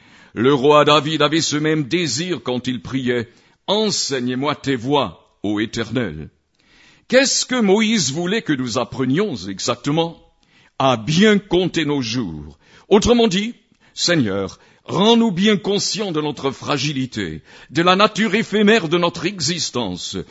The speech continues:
de la brièveté de notre vie. Je crois que Moïse voulait dire, « Le temps qui est mis à notre disposition est tellement limité, donc tellement précieux, qu'il ne faut surtout pas le gaspiller. »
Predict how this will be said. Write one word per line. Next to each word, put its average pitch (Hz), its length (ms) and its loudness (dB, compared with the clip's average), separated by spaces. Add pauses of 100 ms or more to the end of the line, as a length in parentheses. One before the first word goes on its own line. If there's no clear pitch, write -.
(180)
de 170 100 2
la 180 120 4
brièveté 180 680 -2
de 135 100 -4
notre 131 300 -6
vie. 113 340 -8 (540)
Je 135 300 -2
crois 147 340 2
que 151 120 -2
Moïse 160 480 0
voulait 156 260 0
dire, « 170 400 -2 (320)
Le 151 280 2
temps 185 380 4
qui 156 200 -2
est 175 100 4
mis 190 160 4
à 170 80 4
notre 170 280 0
disposition 180 1000 -2
est - 180 -4
tellement 247 320 2
limité, 160 680 0 (200)
donc 180 440 2
tellement 254 340 4
précieux, 123 680 -2 (380)
qu'il 135 160 0
ne 143 100 2
faut 139 200 -2
surtout - 560 -4
pas 135 180 -4
le 127 100 -2
gaspiller. » 117 680 -6